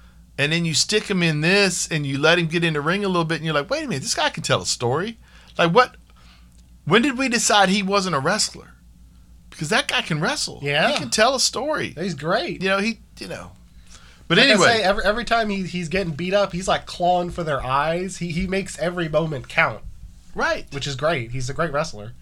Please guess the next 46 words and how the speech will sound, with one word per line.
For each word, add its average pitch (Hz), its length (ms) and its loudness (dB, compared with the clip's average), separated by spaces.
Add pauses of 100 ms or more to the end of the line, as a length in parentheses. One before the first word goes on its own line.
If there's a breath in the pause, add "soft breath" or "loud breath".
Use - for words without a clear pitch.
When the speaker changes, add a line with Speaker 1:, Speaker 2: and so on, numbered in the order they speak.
(100)
Speaker 1:
Right. 190 600 0
Speaker 2:
And 139 380 -4 (280)
Penta's 170 440 -2 (560)
a 160 100 -2
ridiculous. 147 920 -4 (360)
Speaker 1:
Uh, 156 240 6
yes. 165 440 4
Speaker 2:
Just, 175 240 0
just 170 220 0
unreal. 156 760 -2
Speaker 1:
Yeah. 117 320 0 (220)
Speaker 2:
Just, 143 160 -4
like, 175 140 2
that 185 140 2
one 196 200 2
moment 170 300 2
where 143 120 -4
he, 139 480 -4
like, 131 180 -6
Canadian 147 460 -6
Destroyers 131 640 -4
Matt 123 300 -2
off 123 180 -6
the 131 120 -8
apron, 123 300 -6
like, 120 160 -6
right 131 220 2
after 135 240 -2
something 131 320 -4
happened 127 400 -2
to 131 160 -6
Eddie. 131 180 -2
I'm 123 120 -2
like, 123 120 -2
"Oh 185 100 0
my 143 140 4
God, 143 320 2
I 131 100 -2
didn't 160 180 -4
have 151 120 0
time 160 220 -2
to 139 80 -8
process 135 460 -4
the 123 120 -4
first 135 400 -4
move." 226 420 -4